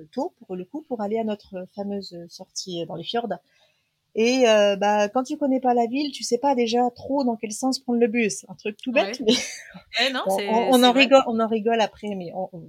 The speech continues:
Speaker 1: sur le coup, on n'était pas. Et donc, on monte dans le bus. Alors, du coup, euh, ce qu'il faut savoir aussi, alors, nous, euh, moi, j'avais pas, j-, j'ai, au niveau anglais, je suis, je suis,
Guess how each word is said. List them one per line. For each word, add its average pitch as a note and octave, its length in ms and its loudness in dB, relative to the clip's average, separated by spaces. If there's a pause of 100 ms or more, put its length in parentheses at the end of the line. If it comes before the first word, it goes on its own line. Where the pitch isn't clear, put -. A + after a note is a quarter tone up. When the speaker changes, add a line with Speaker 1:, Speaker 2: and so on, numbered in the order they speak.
(120)
Speaker 1:
sur G3 180 -12
le G3 120 -6
coup, G#3+ 200 -14
on F#3 40 -14
n'était E3+ 220 -20
pas. E3+ 240 -14 (340)
Et F#3+ 40 -6
donc, A#3+ 200 0
on G#3 80 0
monte A3+ 180 0
dans A3 120 0
le G#3 60 -2
bus. B3+ 280 -4
Alors, F3 280 -4
du F#3 140 -18
coup, B3+ 300 -8
euh, E3+ 220 -6
ce - 120 -16
qu'il F#3+ 100 -18
faut F#3 120 -20
savoir F3+ 320 -10
aussi, A3 360 -8
alors, D#3 240 -8 (500)
nous, G#3+ 280 -6
euh, E3+ 220 -10 (160)
moi, G3+ 240 -10
j'avais F#3 360 -10
pas, G3+ 400 -8
j-, F#3+ 200 -18
j'ai, F3+ 320 -12 (100)
au F3+ 60 -14
niveau F3+ 340 -10
anglais, F#3+ 320 -10
je G3+ 80 -8
suis, F3 180 -16
je E3+ 80 -14
suis, F3 360 -20